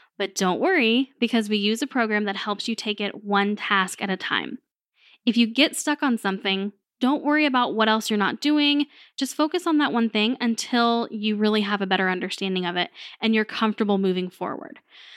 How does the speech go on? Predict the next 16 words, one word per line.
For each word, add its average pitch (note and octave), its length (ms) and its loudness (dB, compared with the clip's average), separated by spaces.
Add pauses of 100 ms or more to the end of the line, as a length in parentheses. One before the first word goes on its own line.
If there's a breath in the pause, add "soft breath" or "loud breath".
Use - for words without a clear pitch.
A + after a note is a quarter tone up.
(160 loud breath)
So A3 160 -2
don't A#3+ 520 2
think C#4+ 220 2
about G#3+ 280 4
the G3 80 0
finish G3 340 0
line. E3+ 280 -4
Don't B3 240 0
think C#4 200 2
about A#3+ 240 0
that G3+ 180 0
launch G#3+ 300 2
podcast G#3+ 560 0
at G3+ 80 -4
the G#3+ 140 2
end, F3+ 280 0